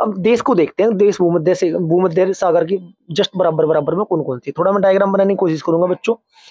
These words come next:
Left hand से बनाने की कोशिश करूंगा, क्योंकि right hand में मेरे चोट लगी हुई है।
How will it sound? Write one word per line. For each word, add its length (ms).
Left 220
hand 120
से 80
बनाने 240
की 80
कोशिश 220
करूंगा, 260
क्योंकि 200
right 240
hand 140
में 100
मेरे 200
चोट 220
लगी 120
हुई 180
है। 120